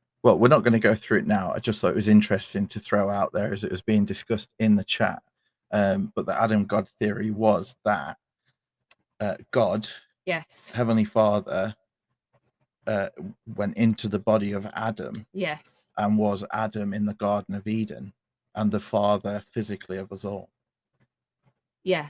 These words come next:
Speaker 2: therefore being both our heavenly father and technically the start of all the spiritual fathering. Uh, sorry, the
Speaker 1: Physical.
Speaker 2: physical fathering.
Speaker 1: Yeah, it's much more complicated than that,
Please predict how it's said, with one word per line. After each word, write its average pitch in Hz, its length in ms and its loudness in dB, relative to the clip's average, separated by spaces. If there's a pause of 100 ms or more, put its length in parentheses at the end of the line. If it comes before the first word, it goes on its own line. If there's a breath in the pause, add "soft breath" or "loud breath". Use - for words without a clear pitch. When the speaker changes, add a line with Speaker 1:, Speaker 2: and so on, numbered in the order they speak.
(100)
Speaker 2:
therefore 170 640 -6
being 156 440 -8
both 156 240 -8
our 143 140 -12
heavenly 180 520 -6
father 165 540 -12 (340)
and 175 180 -4 (100)
technically - 480 -6
the 165 120 -10
start 165 440 -8
of 160 100 -12
all 160 140 -6
the 170 100 -8
spiritual - 840 -4 (260)
fathering. 127 520 -10 (100)
Uh, 208 160 0
sorry, 160 340 -6 (360)
the 113 100 0
Speaker 1:
Physical. 220 260 2
Speaker 2:
physical 190 400 -2
fathering. 151 520 -6 (340)
Speaker 1:
Yeah, 95 240 8
it's 107 180 0
much 147 220 6
more 110 120 6
complicated 101 600 2
than 98 140 -2
that, 78 160 -10